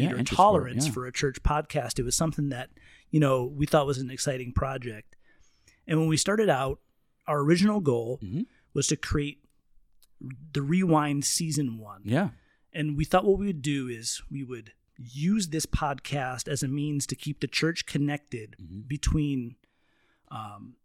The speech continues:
Speaker 2: basically
Speaker 1: Seasons.
Speaker 2: between seasons. And if you don't go to our church, what
Speaker 1: Yeah.
Speaker 2: we do is we have, like, small group almost semesters. And
Speaker 1: Mm-hmm.
Speaker 2: there's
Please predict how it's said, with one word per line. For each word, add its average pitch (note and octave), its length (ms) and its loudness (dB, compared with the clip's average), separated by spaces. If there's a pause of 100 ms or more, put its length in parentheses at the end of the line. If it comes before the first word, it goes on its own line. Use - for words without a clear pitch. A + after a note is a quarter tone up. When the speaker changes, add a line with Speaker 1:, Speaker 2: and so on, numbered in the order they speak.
(140)
Speaker 2:
basically C3 460 0
Speaker 1:
Seasons. - 160 -16 (560)
Speaker 2:
between E3+ 320 2
seasons. C#3 340 2
And C#3+ 100 -4
if C#3 120 -2
you G3 80 6
don't F3+ 240 4
go E3+ 200 8
to D#3+ 220 2
our C3+ 160 -2
church, C3+ 340 -4
what - 120 -8
Speaker 1:
Yeah. G2+ 60 -10
Speaker 2:
we E3+ 120 -2
do C#3+ 200 0
is B2+ 120 -4
we C#3 120 -4
have, C3+ 260 -6
like, A#2+ 260 -10 (240)
small E3 560 4
group C3+ 460 -4
almost C#3+ 400 -4
semesters. C3 640 -4
And F#2+ 100 -2
Speaker 1:
Mm-hmm. A3 180 0
Speaker 2:
there's B2+ 240 -10